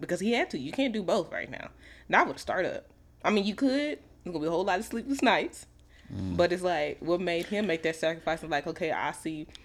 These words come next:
Speaker 1: my wife vision and I'ma just, I'm going in with her," you know?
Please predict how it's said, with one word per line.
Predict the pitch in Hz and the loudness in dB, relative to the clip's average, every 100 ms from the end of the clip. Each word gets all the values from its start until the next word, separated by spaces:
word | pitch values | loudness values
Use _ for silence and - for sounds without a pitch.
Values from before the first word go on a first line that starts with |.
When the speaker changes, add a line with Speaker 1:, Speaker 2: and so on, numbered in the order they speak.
| - - | -20 -2
Speaker 1:
my | 160 160 | 2 2
wife | 156 160 | 2 0
vision | 160 185 190 160 156 | 0 0 0 -4 -6
and | 131 | -4
I'ma | 151 190 | -4 -4
just, | 147 143 - - - - - _ _ - - - - - - - - - - _ _ _ | -6 -10 -18 -20 -20 -20 -20 _ _ -20 -20 -20 -20 -20 -20 -20 -20 -20 -20 _ _ _
I'm | 147 | 0
going | 175 180 190 | 4 4 4
in | 214 | 2
with | 196 156 | 0 -2
her," | 131 165 | -4 -4
you | 175 | -2
know? | 190 214 | 0 0